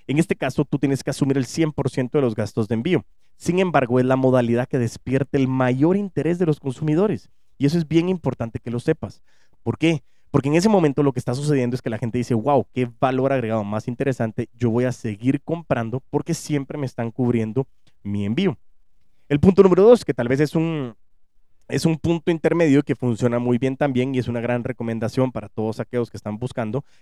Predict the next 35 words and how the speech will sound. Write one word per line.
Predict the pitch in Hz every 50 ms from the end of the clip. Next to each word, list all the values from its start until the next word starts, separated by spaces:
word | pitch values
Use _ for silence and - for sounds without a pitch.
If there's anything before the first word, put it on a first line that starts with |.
| - -
eh, | 117 113 113 110 -
el | 120 120 113
tener | - 113 113 113
el | 127 135
envío. | 139 143 143 139 131 135 151
Y, | 156 156 160 -
y, | 175 175 175 165
Susan, | - 190 180 226 208
no | 220
me | 220 -
recuerdo, | 202 - 180 196 190 - - - - - -
yo | 135 151 151
creo | - 185 190
que | 170 160
en | 135 120
tu | - 131
empresa, | 117 101 139 131 147 147
si | 135 127
no | 117
estoy | 110 - 123
mal, | 120 127 139 -
el | - 123 113
envío | 110 104 107 120 123
está | - -
incluido, | 131 123 - 123 117 113 117 135 156 - - - - - -
pero, | - 123 120 120 113 107 -
pero | - 123 120 120 120 120 117 -
es | 123 123 -
algo | 151 147 143 147
que | 139
tenemos | - 120 120 120 -
que | - 123
recalcar. | 113 117 120 - 110 98 - - 113 -
Pero | - 139 131
bueno, | 110 98